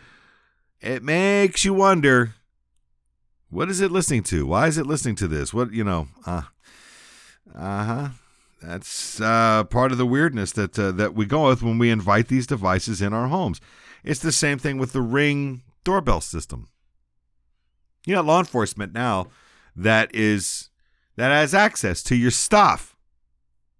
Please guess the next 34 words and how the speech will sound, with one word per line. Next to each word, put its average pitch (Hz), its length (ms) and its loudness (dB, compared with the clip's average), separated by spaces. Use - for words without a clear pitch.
See 156 260 4
who's 160 200 6
hang-, 151 200 2
"What 104 100 2
are 139 40 6
you 160 60 6
doing 156 220 4
on 151 100 2
your 117 100 2
front 147 280 -4
porch 170 260 -2
over 85 160 0
there? 76 160 -2
That 90 80 -4
way, 117 140 -4
that 151 200 2
looks 135 220 -2
suspicious. - 760 -2
Looks 113 240 -2
like 120 160 0
suspicious 127 680 -2
activity 113 500 0
there. 85 140 0
I 82 40 -2
think 107 200 -4
we're 107 80 -4
gonna 101 240 -2
have 98 160 -4
to 95 80 -4
have 92 120 -2
a 73 40 -6
talk, - 400 -2
Mister - 240 -4
Cheddar." 73 400 -6